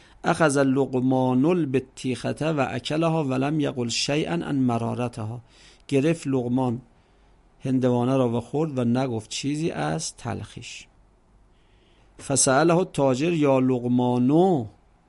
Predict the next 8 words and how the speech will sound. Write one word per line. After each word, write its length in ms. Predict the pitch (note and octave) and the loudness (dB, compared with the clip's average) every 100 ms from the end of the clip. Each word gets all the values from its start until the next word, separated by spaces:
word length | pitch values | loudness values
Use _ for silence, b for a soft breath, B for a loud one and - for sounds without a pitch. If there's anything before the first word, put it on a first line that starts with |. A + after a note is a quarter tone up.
| - | -8
مناداست 600 | B2 A#2+ A2+ B2 A2 - | -4 -2 -2 -2 -4 -6
دیگه، 200 | A2 A2 | -6 -4
«یا 220 | A2+ B2 | -2 0
لقمانو 800 | A#2+ A#2 G#2+ A2+ A2+ A2+ D3+ C#3 G#2+ b b b b b | 0 -2 -4 -4 -2 0 0 0 -4 b b b b b
کیف 380 | - C3+ C3 F#3 | -2 0 2 0
کان 420 | F3+ C#3 B2+ B2 | -2 0 0 0
طعم 380 | A#2+ B2 B2 A#2+ | -4 -6 -4 -2
البطیخة»، 1000 | A#2 A2+ A#2 - - A#2 G#2+ - G#2+ | -4 -4 -8 -8 -14 -10 -10 -6 -8